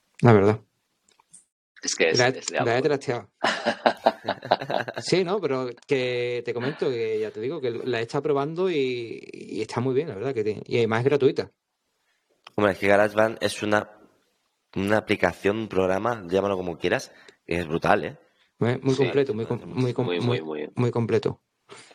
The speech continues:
Speaker 3: Mm.
Speaker 1: Puedes hacer tus melodías,
Speaker 2: Yo
Speaker 1: tu música, está muy bien.
Speaker 2: Sí, es una pasada. Yo le, o sea,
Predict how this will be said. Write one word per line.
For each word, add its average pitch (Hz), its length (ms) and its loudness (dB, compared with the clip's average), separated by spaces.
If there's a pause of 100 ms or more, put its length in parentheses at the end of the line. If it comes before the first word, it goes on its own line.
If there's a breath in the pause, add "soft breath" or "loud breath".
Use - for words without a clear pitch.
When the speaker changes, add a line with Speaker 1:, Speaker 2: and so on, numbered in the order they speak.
(260 loud breath)
Speaker 3:
Mm. 98 100 -8 (360)
Speaker 1:
Puedes 123 180 4
hacer 123 140 -6
tus 135 120 2
melodías, 113 540 0
Speaker 2:
Yo 123 60 0
Speaker 1:
tu 120 80 -4
música, 131 600 -2
está 135 160 -8
muy 117 240 -2
bien. 117 80 -10 (800)
Speaker 2:
Sí, 98 240 0
es 87 140 -2
una 92 160 0
pasada. 82 380 -2
Yo 82 340 0
le, 87 360 0
o - 80 -8
sea, 80 360 -2